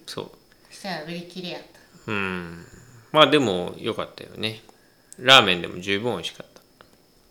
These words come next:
Speaker 2: ありがたいよね。だってこう山小屋がところどころにないと、
Speaker 1: うん。
Speaker 2: 全部の食料持ってかないけんかったから、もうヘトヘトよ。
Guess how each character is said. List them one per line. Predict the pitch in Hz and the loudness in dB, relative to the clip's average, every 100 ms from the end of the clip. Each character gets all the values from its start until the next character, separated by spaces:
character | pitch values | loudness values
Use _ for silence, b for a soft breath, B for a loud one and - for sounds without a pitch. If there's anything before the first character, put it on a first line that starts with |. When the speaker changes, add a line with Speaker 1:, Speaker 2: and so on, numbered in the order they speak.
| - | -16
Speaker 2:
あ | |
り | 175 185 | -12 -8
が | 220 | -10
た | 220 311 | -8 -6
い | 277 | -4
よ | 196 | -4
ね。 | 196 196 196 | -2 -4 -2
だ | 196 | -4
っ | 196 | -4
て | |
こ | 190 - 220 | -10 -4 0
う | |
山 | 220 226 247 277 | 2 2 2 0
小 | 294 | 0
屋 | 320 311 | 2 2
が | 311 302 | 0 -4
と | 294 | -10
こ | - 302 | -8 -6
ろ | 302 | -4
ど | 311 | -6
こ | 311 269 | -6 -4
ろ | 208 | -2
に | 190 175 | -2 -4
な | 185 190 | -2 -2
い | 170 - | -4 -10
と、 | 165 151 - | -14 -14 -6
Speaker 1:
う | |
ん。 | 107 | -2
Speaker 2:
全 | 95 90 311 339 | -2 -2 -2 -2
部 | 285 | -2
の | 226 190 | -2 -4
食 | 196 190 202 | -6 -8 -6
料 | 185 | -4
持 | 175 175 | -4 -6
っ | |
て | 175 | -8
か | 170 165 | -8 -6
な | 165 | -8
い | 160 | -10
け | 175 | -10
ん | 165 | -10
か | 165 | -10
っ | 165 | -12
た | 165 | -14
か | 160 156 | -14 -14
ら、 | 156 | -8
も | 165 | -8
う | 156 | -8
ヘ | - 185 | -8 -8
ト | - - 285 | -8 -8 -6
ヘ | 302 | -6
ト | 285 294 | -8 -6
よ。 | 262 | -4